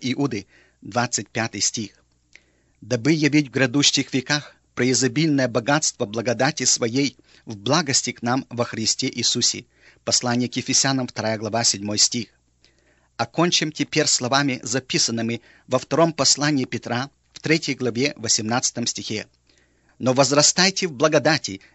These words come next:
и познании Господа нашего и Спасителя Иисуса Христа. Ему слава и ныне, и в день вечный».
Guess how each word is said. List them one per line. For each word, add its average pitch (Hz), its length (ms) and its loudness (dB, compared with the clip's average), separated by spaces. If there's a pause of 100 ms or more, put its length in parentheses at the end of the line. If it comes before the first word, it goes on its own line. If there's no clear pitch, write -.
и 139 80 0
познании 143 540 2
Господа 127 540 2
нашего 131 340 2
и 127 180 -2
Спасителя 143 720 0
Иисуса 117 420 0
Христа. 107 500 -4 (480)
Ему 120 260 0
слава 151 540 0 (100)
и 120 120 -2
ныне, 151 400 2 (120)
и 123 140 0
в 98 80 -12
день 107 240 -4
вечный». 147 580 2